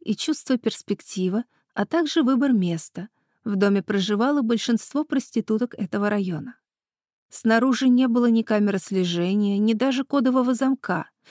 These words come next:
Если такие приспособления когда-либо имелись, то их давно уничтожили местные вандалы.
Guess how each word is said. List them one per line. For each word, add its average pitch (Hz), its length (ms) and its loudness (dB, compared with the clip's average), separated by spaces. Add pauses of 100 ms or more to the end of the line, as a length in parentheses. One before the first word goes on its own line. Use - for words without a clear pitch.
(160)
Если 208 300 0
такие 214 360 0
приспособления 220 1000 -2
когда-либо 196 580 0
имелись, 302 460 0
то 269 100 -2
их 254 160 2
давно 226 400 2
уничтожили 262 760 2
местные 202 480 0
вандалы. 202 520 -2